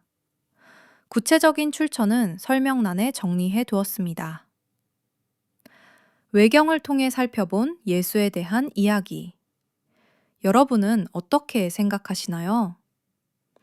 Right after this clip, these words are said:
이 외경들이 전하는 메시지가 여러분에게는 어떤 의미로 다가오나요?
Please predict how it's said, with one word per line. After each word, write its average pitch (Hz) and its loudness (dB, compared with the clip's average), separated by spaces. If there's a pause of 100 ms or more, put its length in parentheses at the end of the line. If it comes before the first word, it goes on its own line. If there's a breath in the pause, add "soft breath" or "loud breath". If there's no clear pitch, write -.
(420 soft breath)
이 277 4
외경들이 254 2
전하는 214 2
메시지가 175 -4 (420)
여러분에게는 233 2
어떤 277 -2
의미로 185 -2
다가오나요? 180 -2